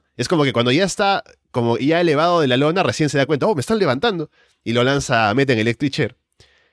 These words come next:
Farouk salta desde la tercera cuerda, pero Ahmed lo atrapa en un Power Slam. Farouk luego atrapa a Ahmed en un salto para aplicarle un Spine Buster. Ahmed luego le devuelve el Spine Buster.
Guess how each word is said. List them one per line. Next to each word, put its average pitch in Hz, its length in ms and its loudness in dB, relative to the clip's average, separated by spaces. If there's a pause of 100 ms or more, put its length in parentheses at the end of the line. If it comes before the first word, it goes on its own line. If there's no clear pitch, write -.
(400)
Farouk 185 320 -2
salta 185 340 0
desde 135 180 2
la 120 100 2
tercera 135 260 0
cuerda, 208 320 0
pero 117 160 0
Ahmed 135 220 0
lo 113 120 -2
atrapa 135 280 0
en 123 80 0
un 123 140 -2
Power 160 300 0
Slam. 190 420 -2 (840)
Farouk 135 300 -2
luego 143 200 2
atrapa 135 320 0
a 120 40 2
Ahmed 143 220 0
en 120 140 0
un 131 120 0
salto 170 520 -4 (340)
para 160 160 0
aplicarle 135 340 0
un 117 120 0
Spine 135 280 -2
Buster. 160 480 -4 (480)
Ahmed 127 280 -2
luego 135 200 0
le 113 80 0
devuelve 147 300 0
el 101 100 0
Spine 113 200 -4
Buster. - 400 -10